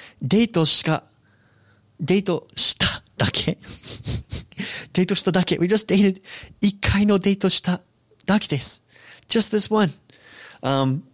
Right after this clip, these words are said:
and it's kinda, it's kinda fun 'cause it absorbs a lot of those woes and those days and those knees. Um, now, a couple rules there. If you use it with a not adjective, then it's going to need the na particle.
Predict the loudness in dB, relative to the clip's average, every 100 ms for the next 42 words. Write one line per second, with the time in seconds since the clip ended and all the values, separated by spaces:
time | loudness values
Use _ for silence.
0 | _ 0 0 0 0 0 -2 -2 0 0
1 | 0 0 0 0 0 0 2 2 0 0
2 | 0 2 2 2 2 0 -2 -2 -6 -2
3 | 0 0 0 0 0 -2 -2 0 0 0
4 | -4 -10 -20 -18 -6 -4 -2 -4 -8 _
5 | _ -4 0 0 -4 -12 -12 -4 -2 2
6 | 2 4 4 2 0 -2 -4 -6 -2 0
7 | 2 0 -2 -2 -2 0 0 2 0 0
8 | -2 -2 -2 -8 -18 -10 -4 -2 -2 -2
9 | -2 -2 -4 -4 -4 -6 -4 -2 0 -2
10 | -2 -2 -2 -2 -4